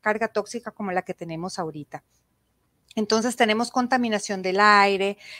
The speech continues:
tenemos, eh, radiación y tenemos un montón de cosas que nos van sumando esa carga tóxica. Es como tener un vaso, ¿verdad?, de, de agua y estarle echando gotas y estar al punto, como dicen, la gota que derramó el vaso. Bueno, entonces la parafina, ¿verdad? Eh, resulta que la, la actual o la comercial,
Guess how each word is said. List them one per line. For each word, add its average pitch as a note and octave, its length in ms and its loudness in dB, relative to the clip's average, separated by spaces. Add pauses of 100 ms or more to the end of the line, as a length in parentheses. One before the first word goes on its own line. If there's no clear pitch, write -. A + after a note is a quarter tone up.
(120)
tenemos, G#3+ 760 2
eh, F#3+ 440 2
radiación G#3 1000 2
y - 120 -10
tenemos F#3+ 400 -6
un G3 80 -8
montón A3 240 -2
de B3 100 -4
cosas A#3+ 400 0
que B3 320 4 (240)
nos G#3 240 0
van A#3+ 180 4
sumando B3 460 2
esa A#3+ 160 -4
carga A3 300 -2
tóxica. - 420 -8
Es - 80 -12
como C#4 200 -6
tener A#3 260 0
un C4+ 180 0
vaso, A3 420 6 (160)
¿verdad?, G3 400 2
de, F#3 240 0
de F#3+ 140 2
agua G#3+ 320 4 (260)
y A3 120 0
estarle A#3 280 4
echando C4 300 2
gotas B3+ 320 2
y B3 60 0
estar B3 260 2
al C4 140 -2
punto, G#3 440 -2
como F3 200 -10
dicen, F#3+ 240 -8
la F3+ 80 2
gota G3 260 -2
que B3+ 140 -4
derramó F3+ 320 -4
el F3+ 60 -8
vaso. D#3 360 -6
Bueno, - 200 -10 (500)
entonces E4 340 -2
la E4+ 140 4
parafina, D#4 580 2
¿verdad? G#3+ 380 2
Eh, F#3+ 240 -4
resulta F#3+ 400 -6
que B3+ 180 -4
la, A#3+ 260 2
la F#3 120 -4
actual A3 420 0
o A3 60 0
la A3 100 -2
comercial, A3 600 -2